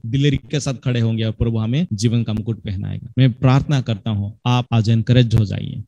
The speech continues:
शा-, बेशक ये महामारी है, बेशक कारोबार में थोड़ा problem आई है, बेशक कई बातें problem हम देख रहे हैं, लेकिन प्रभु के प्रेम में बढ़ते जाएं, आपको वो बढ़ाता जाएगा। प्रभु के प्रेम में बढ़ते जाएं,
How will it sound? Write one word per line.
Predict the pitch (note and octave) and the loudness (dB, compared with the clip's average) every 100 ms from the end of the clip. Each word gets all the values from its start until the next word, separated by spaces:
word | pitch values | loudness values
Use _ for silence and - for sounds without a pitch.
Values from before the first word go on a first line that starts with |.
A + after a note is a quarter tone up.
| - | -2
शा-, | D3 D#3 E3 D3+ C#3+ - | 0 2 2 0 0 -6
बेशक | F3+ C#3+ D3+ F#3 - G#3 E3+ | -6 0 2 2 0 -2 0
ये | D3+ B2+ - _ | 0 -2 -12 _
महामारी | C#3 B2 A#2+ C3+ C#3+ B2+ A#2 | -4 -2 2 2 2 2 4
है, | G#2 A2+ - _ - | 2 0 -8 _ 4
बेशक | F#3+ G#3 G#3 F#3 | 4 6 0 -2
कारोबार | D3+ D3 C#3+ D3 | 0 2 2 2
में | D3 | 2
थोड़ा | C#3 | 0
problem | B2 C3 B2+ B2 | 2 0 0 0
आई | A#2 B2+ | 0 0
है, | A2 A2 _ A#2+ | -2 -4 _ 4
बेशक | F3 A3 - G#3+ F3 | 6 6 2 -4 -4
कई | D3+ _ - E3 | -8 _ 2 2
बातें | D3+ C#3+ - D3+ | 2 -2 -2 -2
problem | C3+ C3+ C#3 C#3 C#3+ | -2 -2 -2 -2 -4
हम | B2+ B2 | -2 0
देख | A#2 C#3 | 0 0
रहे | B2+ A#2 | 0 0
हैं, | |
लेकिन | A#2 C3 A#2 G#2+ B2+ - | 0 -2 -4 -6 -4 2
प्रभु | C3 D3+ | 4 4
के | D3 | 0
प्रेम | B2 C#3 C#3+ | 2 2 4
में | C3+ A2 | 2 2
बढ़ते | B2+ B2 D3 | 0 2 2
जाएं, | C#3 D3+ D#3 | 2 -2 -2
आपको | A#2+ - B2+ | -4 0 2
वो | A#2+ | 2
बढ़ाता | A2 A2 A2+ A2+ | 2 2 2 -2
जाएगा। | G#2+ A2 B2 - _ | -4 -6 -8 -14 _
प्रभु | C3+ D3 | 4 4
के | D#3 | 4
प्रेम | C#3+ D3+ D#3 | 0 2 2
में | C#3+ | 0
बढ़ते | C#3 E3 | -2 -4
जाएं, | D#3 D#3+ | -2 -2